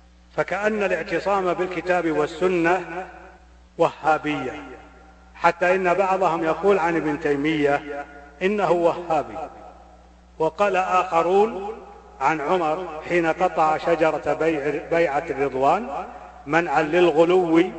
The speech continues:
إن هذا عمل وهابية. هذا لون بديع من أثر الدعوة في خارج سلطانها، أن من تمسك بالسنة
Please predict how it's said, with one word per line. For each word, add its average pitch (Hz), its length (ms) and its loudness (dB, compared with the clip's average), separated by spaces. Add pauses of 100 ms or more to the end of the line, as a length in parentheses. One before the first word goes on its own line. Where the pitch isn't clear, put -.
(920)
إن 156 140 -2
هذا 156 340 2
عمل 156 360 0
وهابية. 135 800 -6 (720)
هذا 214 320 4
لون 208 420 6
بديع 196 460 4
من 170 240 -2
أثر 185 260 -2
الدعوة 165 520 -2
في 156 160 -6
خارج 160 460 -2
سلطانها، 143 1160 -2 (720)
أن 190 260 0
من 175 180 -2
تمسك 180 540 -4
بالسنة 202 640 -2